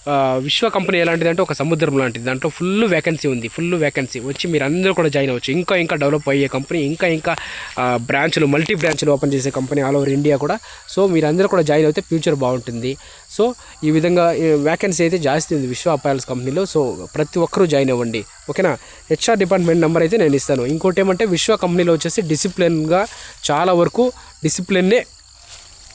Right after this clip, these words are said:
ఎక్కువగా పాటిస్తారు. డిసిప్లిన్ అంటేనే విశ్వ, ఓకేనా? డిసిప్లిన్ అంటేనే విశ్వ కంపెనీ.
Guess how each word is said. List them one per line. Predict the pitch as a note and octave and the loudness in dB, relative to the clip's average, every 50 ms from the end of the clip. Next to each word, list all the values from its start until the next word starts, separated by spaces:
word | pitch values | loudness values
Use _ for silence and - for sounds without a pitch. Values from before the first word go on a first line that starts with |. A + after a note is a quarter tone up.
| - - C#3+ | -14 -4 -4
ఎక్కువగా | D3+ C#3+ - F3+ D#3 D3+ A#2+ - - | -4 0 2 2 2 2 2 0 -2
పాటిస్తారు. | C#3 C3 C#3 A#2+ - B2 A#2+ A#2+ B2 C3 | -2 -2 -2 -2 -2 -4 -4 -4 -4 -4
డిసిప్లిన్ | D3 C#3+ - E3+ - - F3+ E3+ E3+ | -4 -2 -2 -4 -2 0 0 2 2
అంటేనే | E3 D#3+ F3 F#3 G#3 A3 | 2 2 2 4 4 4
విశ్వ, | F3 D3+ C#3 - C#3 A2+ - - - - - D3+ | 4 2 2 2 0 -2 -4 -8 -20 -18 -14 -12
ఓకేనా? | C3 - D3+ C3 A2+ | -6 -4 -2 -2 -2
డిసిప్లిన్ | A2+ A#2+ C3+ C3+ - F3 - - E3+ D#3+ D#3 | -2 -4 -4 -2 -2 -4 -2 0 0 0 0
అంటేనే | D3+ D#3 F3 G3 A#3 | 0 0 2 2 2
విశ్వ | G3+ D3 - - E3 | 2 0 0 -2 -4
కంపెనీ. | - A#2+ G#2+ - A2 G2+ | -4 -4 -8 -8 -10 -10